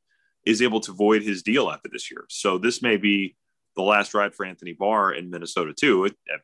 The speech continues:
it's always possible they'll, they'll come back around. They always kinda seem to, to get back together, uh, in the end, like, uh, you know, sitcom characters that get back together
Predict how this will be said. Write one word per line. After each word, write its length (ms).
it's 160
always 180
possible 460
they'll, 320
they'll 100
come 180
back 200
around. 300
They 100
always 400
kinda 200
seem 280
to, 200
to 80
get 200
back 220
together, 520
uh, 380
in 120
the 160
end, 160
like, 260
uh, 220
you 80
know, 100
sitcom 440
characters 540
that 140
get 120
back 200
together 420